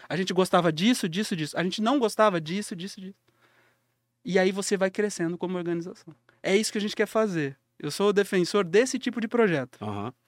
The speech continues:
Speaker 1: Eu não tô aqui pra ser o, o diretor de futebol eterno do Cruzeiro. Eu tenho certeza que eu vou sair do clube. Eu só não sei quando. Mas quando eu sair,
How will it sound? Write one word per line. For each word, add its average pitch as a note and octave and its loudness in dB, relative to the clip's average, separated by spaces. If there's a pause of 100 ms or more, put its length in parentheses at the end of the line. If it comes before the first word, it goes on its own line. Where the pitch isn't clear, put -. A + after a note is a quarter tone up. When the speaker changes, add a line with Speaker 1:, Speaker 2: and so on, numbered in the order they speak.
(180)
Speaker 1:
Eu D#3+ 0
não G#3+ 2
tô G#3 4
aqui G#3 0
pra F#3+ -2
ser F#3+ 0
o, F3 0 (120)
o D#3 -6
diretor D#3+ -2
de D#3 -6
futebol E3 -2
eterno E3 0
do C#3 -8
Cruzeiro. B2+ -8 (580)
Eu D3 -4
tenho E3 2
certeza A3+ 4
que - 0
eu F#3+ 4
vou E3+ -6
sair F3 -2
do F#3 -2
clube. D3+ -4 (380)
Eu - -14
só E3+ 2
não E3+ 2
sei A3 -4
quando. G3 0 (1120)
Mas E3 -2
quando B3+ 8
eu G#3 10
sair, F#3 2